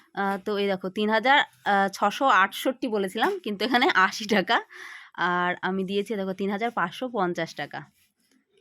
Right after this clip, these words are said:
এই হচ্ছে আংটি। তো এটা আমি পরে নিই এবারে। আর তোমরা কিন্তু অবশ্যই কমেন্ট করো, কমেন্ট করতে কিন্তু ভুলো না। এই হচ্ছে আংটি। মানে, অনেক দিনের ইচ্ছা ছিল, আহ, যে পলার একটা আংটি পরবো, আহ, but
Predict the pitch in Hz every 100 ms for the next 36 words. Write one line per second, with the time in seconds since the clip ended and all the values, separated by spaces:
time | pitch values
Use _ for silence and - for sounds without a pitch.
0 | 508 359 508 _ 494 466 _ _ _ _
1 | _ _ _ - 165 165 180 - - 294
2 | - - 294 330 370 302 285 269 233 196
3 | 208 214 240 214 220 233 262 262 277 294
4 | 440 - _ _ 185 185 190 202 220 233
5 | 349 427 - - _ - 165 185 285 277
6 | 247 247 262 254 233 208 190 185 208 -
7 | 226 214 233 247 247 247 269 294 277 262
8 | 262 262 247 165 190 220 254 240 262 -
9 | - - 240 269 262 233 226 226 208 214
10 | 226 294 339 294 349 302 269 254 - -
11 | - - - 202 202 202 202 214 208 208
12 | 214 214 247 - 190 196 214 220 208 190
13 | 262 330 _ - 214 208 202 226